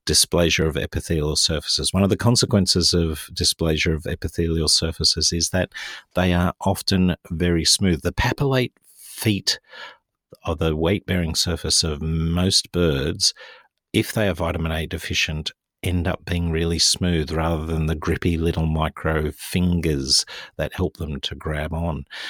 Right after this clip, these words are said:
Now, one day, one person who cared about birds a lot but didn't think that thoroughly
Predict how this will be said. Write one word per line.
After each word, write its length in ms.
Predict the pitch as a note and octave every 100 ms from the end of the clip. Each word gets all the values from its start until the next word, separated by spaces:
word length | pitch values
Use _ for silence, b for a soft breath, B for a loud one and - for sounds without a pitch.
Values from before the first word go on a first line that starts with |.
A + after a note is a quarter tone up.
| B B
Now, 280 | G2 F#2+ D2
one 360 | D#2 B2+ C#3+
day, 440 | A2+ C#2+ - G#2 A#2+ -
one 220 | G2 A2
person 600 | - D#2 - D#2+ A#2 G2+ -
who 1300 | A#2 D3 D#3+ D#3 D#3+ D#3+ E3 D#3+ D#3+ E3 E3 D#3+ -
cared 220 | E3 F#3
about 220 | F#3+ - -
birds 240 | D3 -
a 60 | A#2
lot 120 | -
but 120 | F2
didn't 300 | A2 A#2 - _ _ _ -
think 680 | - - - A#2 A2 - -
that 260 | F#2+ F2 -
thoroughly 800 | - - G#2+ F#2+ C#2 C#2+ G#2